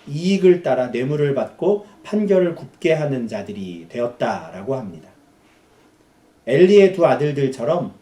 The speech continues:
사무엘의 아들들도 여호와를 모르는 자들이 된 것이죠. 이런 걸 보면 뭐 부모님의 신앙이 훌륭하다고 해서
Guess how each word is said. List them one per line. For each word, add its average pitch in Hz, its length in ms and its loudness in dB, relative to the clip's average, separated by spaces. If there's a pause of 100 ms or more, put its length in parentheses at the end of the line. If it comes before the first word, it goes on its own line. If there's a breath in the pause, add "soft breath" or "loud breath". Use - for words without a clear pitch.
(160)
사무엘의 185 580 2
아들들도 120 840 -2 (260)
여호와를 165 500 2
모르는 175 440 2
자들이 135 360 -4
된 127 180 -6
것이죠. 98 500 -14 (1040 soft breath)
이런 185 220 6
걸 214 160 6
보면 139 540 -2 (400)
뭐 131 220 -2
부모님의 180 480 4
신앙이 180 440 0
훌륭하다고 160 720 2
해서 - 440 0